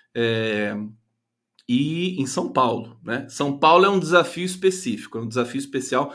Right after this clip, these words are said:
acho que é o maior desafio que nós temos, certo? É, vocês vão ver quando começar a sair as, as, as pesquisas, né,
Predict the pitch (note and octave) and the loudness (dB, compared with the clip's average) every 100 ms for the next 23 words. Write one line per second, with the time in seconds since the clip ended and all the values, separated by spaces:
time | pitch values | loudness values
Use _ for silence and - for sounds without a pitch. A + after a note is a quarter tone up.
0 | - A#2+ - C#3+ C#3+ D3+ D3 D3 C#3 C#3+ | -8 -8 -2 0 4 4 2 0 -2 -4
1 | D3 D3 D3 - C3 - - _ _ _ | -6 -8 -8 -10 -14 -16 -20 _ _ _
2 | _ _ A#2+ - C3+ C3+ - _ _ _ | _ _ -8 -2 0 -2 -10 _ _ _
3 | - A2 G#2 - C#3 D#3 E3+ B2+ C#3+ D#3 | -12 -8 -6 0 2 2 0 2 2 2
4 | D3 C#3+ C#3+ C3+ B2+ C3+ C3+ B2+ B2 B2+ | -2 -6 -4 -4 -2 -4 -2 -2 -2 -4
5 | - A2+ - - A#2 - B2 A#2+ A#2+ A2+ | -6 -10 -8 -8 -10 -8 -6 -6 -8 -8
6 | B2+ C#3+ D3 B2+ C3+ C#3 | -6 -6 -8 -4 -4 -6